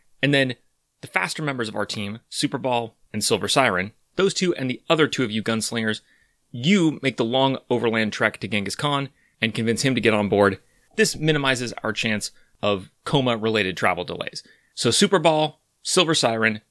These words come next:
Kid Colt, and the Rawhide Kid make their way to the distant camp of Genghis Khan. What happens when they get there? Quote, "As you approach Khan's camp,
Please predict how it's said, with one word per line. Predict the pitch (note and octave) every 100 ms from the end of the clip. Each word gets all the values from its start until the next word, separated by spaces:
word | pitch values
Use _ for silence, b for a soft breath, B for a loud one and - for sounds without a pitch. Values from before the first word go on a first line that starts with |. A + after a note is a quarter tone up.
| _ -
Kid | G#3+ D#3
Colt, | E3 D#3+ -
and | B2
the | A2+
Rawhide | B2 C3 B2+ A2+
Kid | A#2 G2+
make | G2+ B2 -
their | C3+
way | G#2+ G#2 G2+ _
to | -
the | A#2+
distant | G#2+ D#3 - D#3
camp | - C3 A#2+ -
of | A#2 G#2+
Genghis | A2 G#2
Khan. | - G2+ - - _ -
What | G#3+
happens | G3 G3+ C#3+
when | A#2
they | A2+
get | F#2 -
there? | - -
Quote, | - E3+ - - b b -
"As | C3
you | C3+
approach | C3+ A#3+ C4
Khan's | - E3+ D#3+
camp, | - - F2